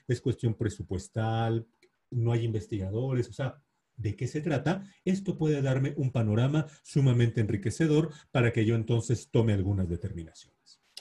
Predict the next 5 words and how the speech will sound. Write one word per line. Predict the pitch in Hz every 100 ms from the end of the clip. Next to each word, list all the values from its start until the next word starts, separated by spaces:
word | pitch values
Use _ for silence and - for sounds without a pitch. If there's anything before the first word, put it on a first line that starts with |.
| - _ _ -
Terminamos | 170 185 240 254 208
en | 196
este | 196 175
punto | - 190 - 202 214 - -
con | 190 214 220 -